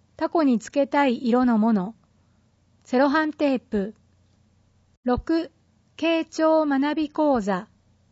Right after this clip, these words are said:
傾聴の言葉をご存知の方は多いと思いますが、実際には聞きたいことを口で聞くのではなく、相手が話したいことを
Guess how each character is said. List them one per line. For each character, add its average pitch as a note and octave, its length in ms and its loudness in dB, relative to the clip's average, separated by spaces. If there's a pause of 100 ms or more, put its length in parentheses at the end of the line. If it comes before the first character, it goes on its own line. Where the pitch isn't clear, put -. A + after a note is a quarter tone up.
(640)
傾 D#4+ 280 -2
聴 D#4 400 0
の D4 160 -4
言 D4+ 260 -2
葉 C#4+ 200 0
を A3+ 100 0
ご G#3+ 120 -2
存 D#4 280 -2
知 C#4 80 -4
の A#3+ 140 0
方 A3+ 280 -2
は G#3 200 0
多 D4 240 0
い C4 80 -4
と B3 120 0
思 A3 220 2
い A3+ 80 2
ま A3 160 2
す G#3 140 -8
が、 F#3+ 180 -6 (460)
実 A3 160 -2
際 D4+ 340 -2
に E4+ 140 -4
は A#3+ 180 0 (260)
聞 A3 120 -16
き C#4+ 160 -8
た E4 180 -2
い C4+ 80 -4
こ A3+ 160 -4
と B3+ 220 2
を G3 80 -4
口 - 300 -12
で D#4 80 -2
聞 - 180 -6
く D4+ 120 -4
の D#4 140 -2
で B3+ 140 0
は G#3+ 120 0
な G#3+ 160 -2
く、 G#3 280 -8 (520)
相 D4 220 -2
手 E4 140 -2
が C4+ 100 0
話 A#3 320 -2
し - 40 -18
た D#4 180 -2
い C#4 80 -4
こ A3+ 160 -4
と A3+ 220 0
を A3 140 -2